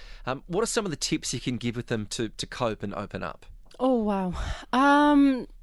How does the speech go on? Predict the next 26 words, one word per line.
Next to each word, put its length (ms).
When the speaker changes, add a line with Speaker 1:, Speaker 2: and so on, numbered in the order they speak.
Speaker 2:
the 120
Speaker 1:
Yeah. 60
Speaker 2:
first 360
thing 280
would 200
be, 520
there 240
are 140
plenty 460
of 200
tips 240
that 280
one 200
can 260
do 140
when 100
it 120
comes 240
to 80
holiday 340
depression, 500
but 220
one 180
is 360
really 320
just 260